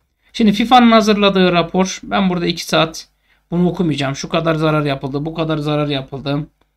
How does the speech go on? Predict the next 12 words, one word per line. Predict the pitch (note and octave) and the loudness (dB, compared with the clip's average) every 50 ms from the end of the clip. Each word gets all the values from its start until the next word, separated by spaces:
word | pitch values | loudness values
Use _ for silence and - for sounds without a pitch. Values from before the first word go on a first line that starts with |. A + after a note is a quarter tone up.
| _ _ _ _ | _ _ _ _
Hani | - E3 E3 D#3+ D3 C#3 | -4 -2 -2 -2 -2 -4
şunlardan | - - - - G#3 G#3 G3+ G3 G3 F#3+ F#3 F3+ F3+ F#3 F#3 | -4 -4 -2 2 4 4 6 6 6 6 6 6 4 4 4
zarar | F3 F3 F3 E3+ D#3+ D3+ | 4 2 2 0 0 0
yapıldı, | C#3+ C3+ C#3+ - D3 D#3 E3 E3 | -2 -4 -6 -6 -6 -6 -4 -2
bunlardan | F#3 G3 F#3+ F#3 F3 E3+ D#3+ E3 E3 | -2 0 2 4 2 2 2 0 -2
zarar | D#3+ D#3 D#3+ D3+ C#3+ | -2 -2 -2 -2 -2
yapıldı. | C#3 C#3 D3+ D#3+ | -4 -6 -6 -4
En | F3+ G3 G3 | -2 -2 0
çok | F#3 F#3+ G3 F#3+ G3 - _ _ _ _ _ _ _ - | 0 0 -2 -4 -4 -8 _ _ _ _ _ _ _ 2
dört | G3 G3+ G3+ G3+ G3+ | 4 4 4 4 2
ülkeden | F#3 E3 - E3+ D3+ D3 C#3 C#3 C3 | -2 -4 -4 -4 -4 -2 -4 -4 -2
biri. | C#3+ E3+ G3 G#3 G#3 | 0 0 0 0 -2